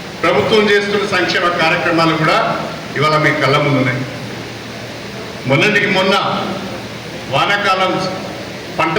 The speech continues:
సందర్భంగా బ్రహ్మాండంగా దేవాలయ యొక్క కాలువలను బాగు చేయించి, కాలువలలో పూడిక తీసి, చెట్లను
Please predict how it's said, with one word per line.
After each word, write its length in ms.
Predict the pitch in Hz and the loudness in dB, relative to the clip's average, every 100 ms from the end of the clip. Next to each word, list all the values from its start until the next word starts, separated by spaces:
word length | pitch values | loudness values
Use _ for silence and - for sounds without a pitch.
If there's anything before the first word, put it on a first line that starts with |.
| 202 | 2
సందర్భంగా 540 | 175 175 143 175 180 - 349 - - - - - - - - - - - | 2 2 2 2 2 2 2 0 -4 -6 -6 -8 -8 -10 -10 -10 -8 0
బ్రహ్మాండంగా 600 | 139 165 185 208 214 208 196 | 2 6 6 4 4 4 4
దేవాలయ 480 | 196 202 190 196 190 | 2 4 4 4 4
యొక్క 200 | 180 185 185 - | 2 0 0 2
కాలువలను 500 | 170 180 180 175 170 151 | 2 4 4 4 4 6
బాగు 200 | 160 170 165 | 6 6 4
చేయించి, 340 | 156 151 139 - - - - - - - - - - - - - - - - | 4 2 0 -2 -6 -8 -10 -10 -10 -10 -10 -10 -10 -10 -10 -10 -8 -6 0
కాలువలలో 560 | 151 - 208 214 208 208 - | 2 4 4 6 6 6 6
పూడిక 280 | 202 - 208 208 | 6 6 4 4
తీసి, 240 | - - - - - - | 4 4 2 0 -4 -2
చెట్లను 380 | 170 170 208 | 0 4 4